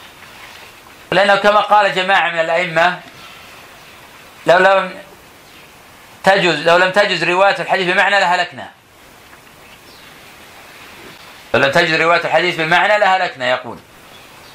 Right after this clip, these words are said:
ولأن الناس يحتاجون إلى الرواية بالمعنى، ولكن هذا لا يجوز إلا بشروط.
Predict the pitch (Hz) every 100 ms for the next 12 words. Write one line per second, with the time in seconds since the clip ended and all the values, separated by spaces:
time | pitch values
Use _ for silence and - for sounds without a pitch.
0 | - - - - - - - - - -
1 | - 175 208 220 214 214 208 - 214 233
2 | 220 185 180 180 180 165 156 180 208 220
3 | 190 151 113 - _ _ - - - -
4 | - - - - - - - - - -
5 | - - - - - - - - - -
6 | - - 170 208 208 208 220 208 208 208
7 | 202 202 202 196 170 170 143 -